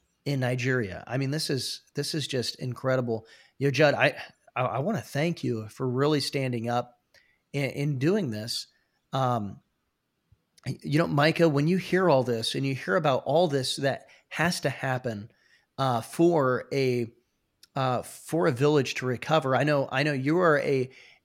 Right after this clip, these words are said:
a, a pa-, or, well, you, you've been a pastor to local church, you're involved in local church ministries. W-, what would you say i-, is the significance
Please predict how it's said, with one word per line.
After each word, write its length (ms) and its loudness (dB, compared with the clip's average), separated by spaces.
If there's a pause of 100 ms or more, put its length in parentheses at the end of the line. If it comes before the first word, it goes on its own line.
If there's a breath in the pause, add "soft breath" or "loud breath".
a, 240 0 (300)
a 120 0
pa-, 300 0
or, 160 4
well, 260 2
you, 140 0
you've 220 0
been 100 4
a 40 -2
pastor 300 -2
to 60 0
local 280 0
church, 400 -2
you're 100 -2
involved 300 4
in 80 0
local 260 0
church 280 -10
ministries. 600 -4 (460 soft breath)
W-, 160 -8 (380)
what 320 2
would 160 0
you 140 0
say 420 2
i-, 300 -2
is 180 -2
the 80 -6
significance 880 -6